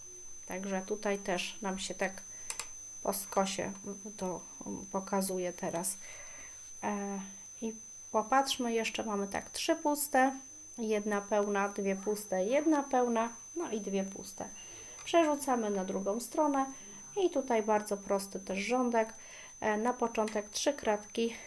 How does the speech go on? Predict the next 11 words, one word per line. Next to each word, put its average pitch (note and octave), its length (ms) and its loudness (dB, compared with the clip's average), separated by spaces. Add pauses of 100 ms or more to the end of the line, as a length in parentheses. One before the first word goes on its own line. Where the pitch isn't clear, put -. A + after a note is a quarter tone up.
(360)
puste, G3 420 0
czyli G3+ 240 -2
zaczynam A3 500 2
od G#3 120 -2
nabrania G3+ 460 2
pięciu G3 420 -2
oczek. G#3+ 540 4 (420)
Cztery, G3 460 0 (760)
pięć, C4 400 2
nawijam G3+ 500 -2
nitkę, A3 400 -2